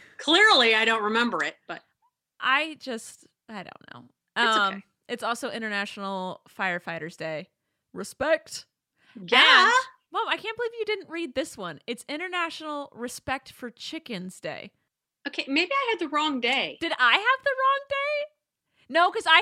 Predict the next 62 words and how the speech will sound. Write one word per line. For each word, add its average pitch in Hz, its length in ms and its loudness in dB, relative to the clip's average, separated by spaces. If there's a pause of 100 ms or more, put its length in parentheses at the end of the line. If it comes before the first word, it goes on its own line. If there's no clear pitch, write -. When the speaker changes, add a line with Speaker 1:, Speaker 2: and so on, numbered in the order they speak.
(120)
Speaker 2:
have 277 100 -10
Bird 277 260 2
Day 226 160 0
down 214 200 -2
as 196 120 -10
well. 190 340 -4 (720)
Speaker 1:
Do 277 80 -8
you? 523 400 -4 (140)
Speaker 2:
Yeah, 262 460 -6
we 277 180 -4
both 240 280 -2
did 226 140 -6
the - 80 -6
holidays 165 540 -6
Speaker 1:
Oh, - 40 -16
Speaker 2:
today, - 220 -4
Speaker 1:
well. 170 320 -4
Speaker 2:
guys. 185 160 -18
<laughs> - 600 -20
I 254 160 8
have 370 240 0
Bird 277 260 2
Day 185 160 0
down. 170 400 -6 (160)
So - 200 0
I, 277 200 6 (120)
I, 277 160 -8
we 294 200 -6
look 349 200 -6
at 262 140 -10
separate 277 300 -8
websites, 185 640 -6
and 214 140 -6
I 214 80 -4
think 277 240 -8
Speaker 1:
We 240 60 2
Speaker 2:
that 233 60 0
Speaker 1:
do. 202 80 -4
Speaker 2:
my 190 140 0
website 247 540 -4
just 214 160 -10
kinda 208 200 -4
lets 180 300 -6
anything 214 440 -8
slide 233 320 -4
in. 254 160 -6 (140)
Speaker 1:
Well, 277 160 -2
I'm 330 220 2
bummed 294 380 2
I 202 100 4
didn't 214 180 0
get 208 100 -6
the 196 60 -12
firefighter 202 560 0
one, 165 240 -8
'cause 185 160 -10
I 196 80 -2
would 196 80 0
have 190 80 -6
been, 196 120 0
"Oh, 226 160 6
yeah." 285 240 4